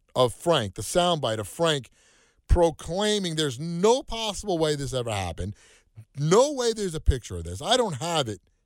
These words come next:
handy. I, I don't do that. I don't have a week like Curtis and Avery do to get these cuts of Frank and write the script about what I wanna say.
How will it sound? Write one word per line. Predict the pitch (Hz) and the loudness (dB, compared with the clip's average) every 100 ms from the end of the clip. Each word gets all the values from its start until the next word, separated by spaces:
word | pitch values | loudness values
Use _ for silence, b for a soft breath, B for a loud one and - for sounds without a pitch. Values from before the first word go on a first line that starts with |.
| _ | _
handy. | - 165 156 101 92 | 0 2 2 -2 -6
I, | 104 120 127 - | -6 -8 -10 -6
I | 143 | 0
don't | 160 143 | 0 0
do | 120 135 | 0 0
that. | 82 - _ _ _ _ - | -2 -10 _ _ _ _ 4
I | 190 | 4
don't | 233 | 6
have | 196 160 | 2 -2
a | |
week | 127 127 151 98 - _ _ _ _ _ | -4 -6 -6 -8 -16 _ _ _ _ _
like | 131 110 | -4 -4
Curtis | - 196 190 - | 0 2 2 -2
and | 139 | -4
Avery | 143 131 117 | -4 -4 -6
do | 92 90 78 73 _ _ _ _ _ _ - | -8 -10 -12 -18 _ _ _ _ _ _ -10
to | |
get | 135 196 - | 2 2 2
these | 175 139 | -6 -8
cuts | - - 202 - | -6 0 0 0
of | 131 | -6
Frank | - - 165 151 139 139 | -4 0 2 2 -2 -6
and | 104 90 b b - | -10 -12 b b 2
write | 156 - | 2 2
the | - | -4
script | - - 170 - | -4 0 2 2
about | 127 127 | 0 0
what | 131 135 | 2 0
I | 127 | 2
wanna | 123 127 107 | 0 -2 -4
say. | - - 156 | -6 4 4